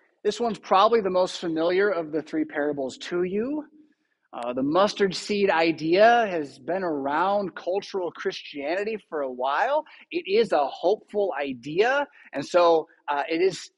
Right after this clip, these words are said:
sad to me that sometimes that idea gets a little twisted and, and becomes something of a burden to people,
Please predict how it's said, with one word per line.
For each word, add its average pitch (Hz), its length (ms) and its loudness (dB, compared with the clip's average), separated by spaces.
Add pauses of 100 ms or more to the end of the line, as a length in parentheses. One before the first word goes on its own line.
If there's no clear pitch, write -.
(140)
sad 196 480 2
to 233 100 -6
me 240 200 -4
that 165 160 -10
sometimes 208 720 -4 (220)
that 170 240 2
idea 185 480 2
gets 160 260 -8
a 175 60 -10
little 202 300 0
twisted 226 540 -4
and, 185 140 -2
and 165 140 -6
becomes 156 320 -6
something 196 240 -6
of 139 100 -4
a 127 60 -6
burden 170 460 -2
to 202 100 2
people, 233 520 -2